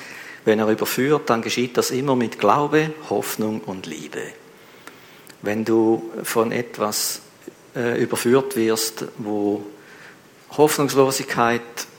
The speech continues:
Glaubenslosigkeit und das Fehlen der Liebe ist, dann kannst du wahrscheinlich damit rechnen, dass das nicht er war, sondern sein Widersacher. Der kopiert das so. Überführung oder Verdammung. Oder?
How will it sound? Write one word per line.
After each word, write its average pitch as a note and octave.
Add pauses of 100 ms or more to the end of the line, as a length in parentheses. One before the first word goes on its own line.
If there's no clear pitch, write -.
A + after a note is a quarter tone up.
(200)
Glaubenslosigkeit A#2
und G#2+
das G2+
Fehlen G#2+
der G#2
Liebe G#2
ist, -
dann G#2
kannst G2
du F#2+
wahrscheinlich F#2+
damit F2+
rechnen, F2
dass F2
das -
nicht G2+
er A#2+
war, A#2+
sondern A#2+
sein A#2+
Widersacher. - (500)
Der G2+
kopiert C3
das -
so. - (100)
Überführung E3 (1000)
oder A2+
Verdammung. G#2 (380)
Oder? G2